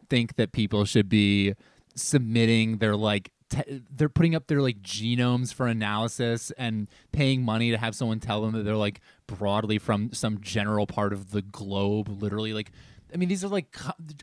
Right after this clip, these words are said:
trying to attach genes to continents. And as we mentioned with Elizabeth Warren's case,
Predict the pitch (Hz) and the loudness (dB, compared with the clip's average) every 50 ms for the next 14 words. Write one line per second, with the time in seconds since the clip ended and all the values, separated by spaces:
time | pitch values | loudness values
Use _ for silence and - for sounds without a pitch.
0 | _ _ - - - 180 185 196 180 - 170 143 - - - 143 135 135 117 - | _ _ -10 -4 -2 0 0 0 2 2 0 0 0 -2 -4 -4 -2 -4 -4 -6
1 | - - - - _ - - 127 110 107 113 117 123 131 139 135 - - 120 101 | -10 -14 -16 -20 _ -20 -18 -14 -8 -4 -2 0 0 0 -2 -4 -6 -8 -8 -8
2 | - - - 110 104 107 120 - 139 131 135 135 131 - - - - - - 143 | -8 -8 -4 -2 0 0 2 2 2 2 2 2 0 -2 -8 -16 -20 -12 -6 -2
3 | 139 151 160 - 185 175 151 135 131 131 151 160 - 196 185 160 131 127 120 - | 0 0 0 2 0 0 2 2 2 0 0 0 0 -2 -2 0 2 2 2 2
4 | - - 127 110 120 127 131 127 117 107 - 117 101 98 98 104 107 110 123 120 | 0 -4 -2 0 2 2 2 2 0 -2 -4 -4 -6 -4 -2 0 0 0 0 -2
5 | - - 156 139 139 135 131 - | -4 -2 2 2 2 2 0 -2